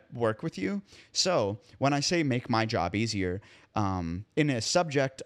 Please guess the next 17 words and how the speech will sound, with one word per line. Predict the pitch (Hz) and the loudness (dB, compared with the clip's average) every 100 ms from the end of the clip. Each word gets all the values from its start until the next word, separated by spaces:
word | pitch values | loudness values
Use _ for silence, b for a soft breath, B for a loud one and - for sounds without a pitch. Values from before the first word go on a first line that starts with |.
| - | -6
line | 123 117 110 | 0 0 0
of | 104 | -2
an | |
email, | 104 117 104 92 | -2 0 0 -2
you | 98 101 | -2 -2
can | 117 107 | -4 -4
say, | - 107 101 101 b b _ - | 0 0 0 -2 b b _ -2
we'll | 127 | 0
use | 135 120 - | 2 -2 -4
Kara | - 135 123 104 | 0 0 2 0
as | 87 107 | -2 -2
an | 104 | -4
example. | 98 98 110 101 90 78 b b b | -4 -2 -2 -2 -4 -6 b b b
"Kara | - 202 226 | -2 2 2
Frazier, | - 165 147 120 113 85 82 - | 0 2 2 0 -2 -2 -4 -2
Nashville | 120 143 - 170 170 - | 0 0 0 0 0 2
artist, | 113 107 101 - | 2 2 0 -4